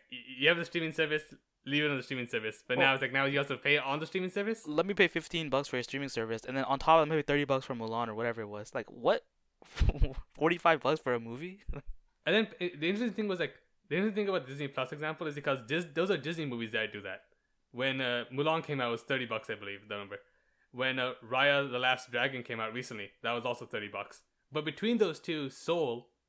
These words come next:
Speaker 1: a Pixar movie which is owned by Disney, but it's Pixar, came out, and that was, like, free to s-, watch on Disney Plus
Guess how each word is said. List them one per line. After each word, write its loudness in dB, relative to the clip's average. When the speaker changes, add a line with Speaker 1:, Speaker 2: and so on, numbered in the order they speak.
Speaker 1:
a -8
Pixar 0
movie -4
which -6
is -10
owned -2
by -2
Disney, -8
but -6
it's -12
Pixar, -2
came 0
out, 0
and -2
that 4
was, 0
like, -2
free -4
to 0
s-, -10
watch -2
on -2
Disney -8
Plus -4